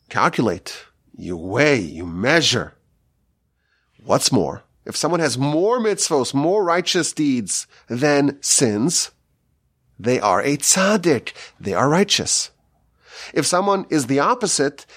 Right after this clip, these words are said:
they have more sins than mitzvos, then they are a rasha. They are wicked. Mechza lemechza, if it's half and half, fifty-fifty, that is a Benoni.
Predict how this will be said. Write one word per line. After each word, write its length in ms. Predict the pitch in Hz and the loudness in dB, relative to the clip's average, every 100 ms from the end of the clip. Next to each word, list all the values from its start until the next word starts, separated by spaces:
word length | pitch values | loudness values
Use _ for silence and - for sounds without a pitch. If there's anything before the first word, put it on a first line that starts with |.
| - | -6
they 120 | 147 | -2
have 160 | 147 135 | 0 0
more 380 | 151 160 147 | 0 0 0
sins 480 | - - 220 202 180 | 0 0 2 0 -2
than 220 | - 156 175 | -2 0 0
mitzvos, 720 | 269 - 170 202 226 - - _ _ _ _ _ - | -2 0 0 0 -2 -8 -12 _ _ _ _ _ -4
then 200 | 151 156 | 0 2
they 160 | 135 | 2
are 220 | 120 113 135 | 2 4 4
a 100 | 156 | 2
rasha. 880 | 175 190 208 - 214 196 165 110 - _ - | 2 2 2 0 2 2 2 -2 -6 _ -14
They 160 | 101 98 | -6 -4
are 100 | 127 | 0
wicked. 420 | 208 - 82 - _ _ _ _ _ _ _ - - | 0 -2 -8 -10 _ _ _ _ _ _ _ -20 -4
Mechza 480 | 101 175 220 - 190 | 0 2 0 2 4
lemechza, 640 | 143 180 165 185 170 165 _ _ _ _ | 6 4 2 2 0 0 _ _ _ _
if 120 | 98 | -12
it's 140 | 95 - | -12 -8
half 320 | - 202 214 | 0 0 2
and 80 | 190 | 2
half, 420 | 156 143 - - _ _ _ | 2 0 -4 -20 _ _ _
fifty-fifty, 880 | - 196 277 247 196 - 156 147 - _ _ _ _ _ _ - | 0 2 2 0 -2 0 0 0 -6 _ _ _ _ _ _ -8
that 400 | 98 110 123 127 - | 0 4 2 0 -8
is 320 | 78 78 - | -8 -8 -8
a 200 | 87 117 | -6 -4
Benoni. 640 | 113 139 185 160 92 67 | 0 2 4 4 2 -4